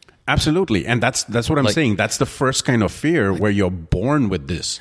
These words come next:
Speaker 2: Like the experiment with the mice where they would be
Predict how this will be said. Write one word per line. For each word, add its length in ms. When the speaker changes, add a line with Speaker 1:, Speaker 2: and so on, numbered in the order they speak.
Speaker 2:
Like 160
the 80
experiment 540
with 140
the 60
mice 520
where 200
they 140
would 220
be 340